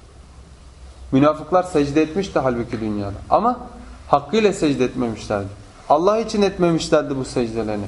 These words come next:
Ne için secde ettiklerinin farkında değildiler.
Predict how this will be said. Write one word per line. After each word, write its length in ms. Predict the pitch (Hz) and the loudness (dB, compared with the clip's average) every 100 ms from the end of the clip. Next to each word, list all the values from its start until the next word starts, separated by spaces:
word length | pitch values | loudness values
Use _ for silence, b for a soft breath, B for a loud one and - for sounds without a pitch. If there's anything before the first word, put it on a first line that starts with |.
| B B B | B B B
Ne 160 | 151 202 | 2 2
için 180 | 220 226 | 2 -2
secde 380 | - 196 185 214 | 2 2 4 0
ettiklerinin 500 | 214 208 202 202 202 | 0 -2 0 0 4
farkında 580 | 196 180 190 185 202 | 4 2 0 0 2
değildiler. 480 | 175 143 110 110 101 | 4 2 0 -4 -8